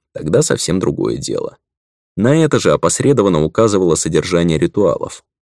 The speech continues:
Мерзкие, кровавые и, честно говоря, совсем неэффективные для самого колдуна. А вот в качестве диверсии почти идеально.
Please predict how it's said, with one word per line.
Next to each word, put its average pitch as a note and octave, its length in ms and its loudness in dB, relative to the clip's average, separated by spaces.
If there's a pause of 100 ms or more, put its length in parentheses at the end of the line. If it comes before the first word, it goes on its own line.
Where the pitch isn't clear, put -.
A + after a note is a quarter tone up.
Мерзкие, E2 680 -6 (120)
кровавые F2+ 680 -2 (320)
и, E2+ 120 -4
честно C#3 340 0
говоря, G#2 320 4
совсем A2 440 -2
неэффективные F2 760 0
для - 160 -4
самого D#2+ 380 -2
колдуна. G#2 520 -2 (640)
А G2 100 0
вот G3 180 2
в - 80 -16
качестве - 440 -4
диверсии F3 500 0
почти - 460 -4
идеально. G1+ 520 -4